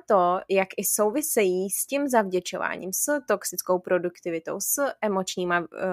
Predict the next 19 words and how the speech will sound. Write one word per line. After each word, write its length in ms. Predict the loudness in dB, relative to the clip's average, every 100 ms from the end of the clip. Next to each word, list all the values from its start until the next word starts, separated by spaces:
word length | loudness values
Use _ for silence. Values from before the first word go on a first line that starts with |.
| -2 -2 -4 -6
únikama 580 | -2 0 0 0 0 0 -4 -12 -10 -12 2
a 280 | 8 10 8 6
hafo 460 | 0 -2 0 -2 -2 2
dalších 560 | 4 4 2 -4 -8 -10 2
věcí. 480 | 2 2 -4 -6 -10 -20 -6
Takže 680 | 0 2 0 2 4 6 4 4
tato 440 | 4 4 2 2 2
epizoda 420 | 2 0 2 4 2 0 _ _
je 120 | -2 0
pro 200 | 0 0
tebe, 280 | 0 0 -2 -8 _ -4
aby 180 | 0 0
si 300 | 0 -4 -6 -12
už 120 | -10
konečně 460 | -6 -4 -4 -2
neměla 340 | -2 -2 -2 -4
ty 120 | -6
výčitky. 580 | -8 -8 -12 -10 -12 -12 _ -18 -16 -8 2
A 500 | 4 4 2 0